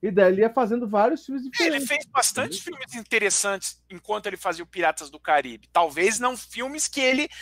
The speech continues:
Speaker 2: que não fizeram um sucesso comparável ao Piratas do Caribe,
Speaker 1: Não.
Speaker 2: mas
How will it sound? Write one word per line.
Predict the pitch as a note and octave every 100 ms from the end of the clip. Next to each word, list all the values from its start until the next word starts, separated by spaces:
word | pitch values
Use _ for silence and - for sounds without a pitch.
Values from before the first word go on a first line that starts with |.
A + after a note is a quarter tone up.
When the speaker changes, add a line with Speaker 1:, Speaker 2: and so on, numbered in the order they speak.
| - -
Speaker 2:
que | -
não | B3
fizeram | A#3+ A#3 G#3+ A#3+
um | C#4
sucesso | - A3+ - B3+ -
comparável | - D3 E3+ F3 F3+ A3
ao | - _ _ _
Piratas | A3 A3 _ - A3+
do |
Caribe, | - C#4 G#3+
Speaker 1:
Não. | A#3
Speaker 2:
mas | -